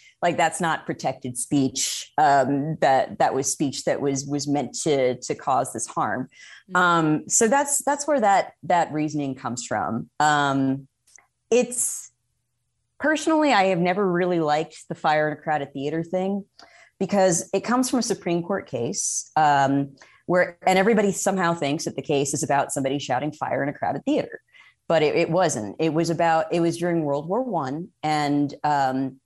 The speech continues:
Speaker 1: this guy was passing out pamphlets, um, saying that, like, this war is immoral. Um, if you are drafted, don't go.
Speaker 2: Mm.
Speaker 1: Um, and he was arrested for that. And he said that this was a violation of his First Amendment rights.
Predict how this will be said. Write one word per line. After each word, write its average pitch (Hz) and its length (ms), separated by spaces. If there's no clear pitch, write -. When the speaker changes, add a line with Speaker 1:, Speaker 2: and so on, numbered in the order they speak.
Speaker 1:
this - 560
guy 180 160
was 185 180
passing 185 440
out 180 180
pamphlets, 165 760
um, 170 480
saying 170 400
that, 160 120
like, 156 220
this 156 180
war 156 300
is 170 80
immoral. 156 720
Um, 143 300
if 143 180
you 160 140
are 185 80
drafted, 160 760
don't 135 300
go. - 380
Speaker 2:
Mm. 147 220
Speaker 1:
Um, 156 380
and 160 140
he 156 120
was 160 160
arrested 170 400
for 117 120
that. - 200
And 170 440
he 175 120
said 165 200
that 170 160
this 147 120
was 170 140
a 165 40
violation 156 440
of 160 40
his 156 100
First 160 240
Amendment 143 220
rights. 139 500